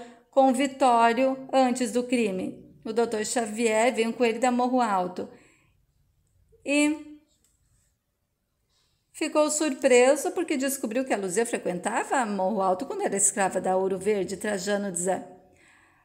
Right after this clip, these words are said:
"O Vitório ameaçou a Luzia, o próprio Mariano ouviu. Vitório diz que a Luzia pode ser presa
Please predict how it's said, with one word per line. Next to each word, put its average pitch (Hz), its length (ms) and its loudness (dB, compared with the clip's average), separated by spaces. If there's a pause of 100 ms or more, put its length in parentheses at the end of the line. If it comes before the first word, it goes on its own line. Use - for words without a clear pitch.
(440)
"O 247 140 2
Vitório 226 540 0
ameaçou 247 1080 0 (240)
a 196 120 -2
Luzia, 196 400 -4
o - 20 -12
próprio 262 480 0
Mariano 226 480 0
ouviu. 196 460 -6 (520)
Vitório 196 520 0
diz 214 280 0
que - 120 -4
a - 20 0
Luzia 190 460 -2
pode 240 500 0
ser 254 300 0
presa 233 500 0